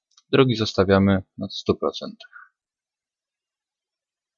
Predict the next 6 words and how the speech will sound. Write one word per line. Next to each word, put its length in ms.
Ustawiamy 560
track 640
mat 340
na 320
napis 680
projekt 560